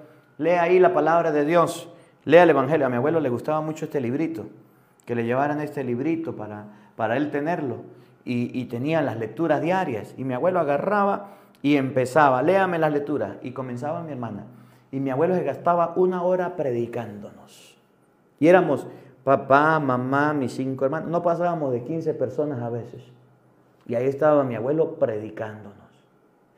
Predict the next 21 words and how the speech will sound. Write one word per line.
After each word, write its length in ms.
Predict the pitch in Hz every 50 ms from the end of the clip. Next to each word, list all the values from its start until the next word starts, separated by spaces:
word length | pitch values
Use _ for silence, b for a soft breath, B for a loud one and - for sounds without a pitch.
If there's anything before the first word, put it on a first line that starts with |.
| b b b b b
Y 80 | 151 156
nosotros 380 | 151 147 143 156 147 151 151
nos 120 | 143 120 -
quedábamos 520 | 123 120 113 110 110 110 107 107 104 98
dormidos, 800 | 101 101 98 95 107 120 139 151 151 156 156 156 151 143 139 127
nos 180 | 123 110 104
distraíamos, 1120 | 101 110 104 - - 107 101 98 98 104 120 147 151 156 156 151 151 143 143 139 147 143 B B B B B -
eh, 160 | 120 123 117
cuchichábamos, 800 | - 127 120 123 113 107 - - 135 143 147 151 160 151 143 - - - - -
nos 140 | 117 104 101
jalaban 560 | 104 104 104 104 113 135 156 175 180 170 156
la 200 | 135 120 - -
patilla 500 | 220 - - - - 156 180 202 202 190
y 120 | 160 131 113
ahí, 140 | 110 127
"Despiértese, 720 | 151 185 185 185 - 131 123 127 127 104 110 104 - 101
mijo". 340 | 98 98 98 90 92 98 - - - b b b b b b b b b b b -
Y 120 | - 110
ahí 180 | 107 101 110 123
nos 180 | 151 190 202
enseñaba. 800 | 190 156 123 117 113 104 104 110 113 135 147 151 - - -